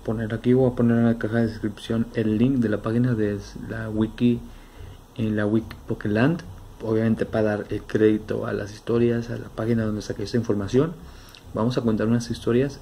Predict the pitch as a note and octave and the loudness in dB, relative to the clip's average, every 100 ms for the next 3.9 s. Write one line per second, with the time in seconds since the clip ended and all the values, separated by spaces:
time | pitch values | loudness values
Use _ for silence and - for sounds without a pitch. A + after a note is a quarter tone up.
0 | - A#2 A2+ - B2+ A#2 A#2+ A#2+ A#2 B2+ | -4 0 0 2 6 6 6 2 0 2
1 | A#2 - G2+ G#2 - - - - - - | 2 2 -2 -2 -12 -20 -18 -20 -10 0
2 | C#3+ C3+ D3 D#3+ - B2+ C#3 B2+ A#2+ - | 4 4 2 0 0 0 0 -2 -2 0
3 | A#2 A#2 A2 G#2+ A2+ A2 A#2 A#2 C#3 | 0 2 0 0 0 2 2 2 2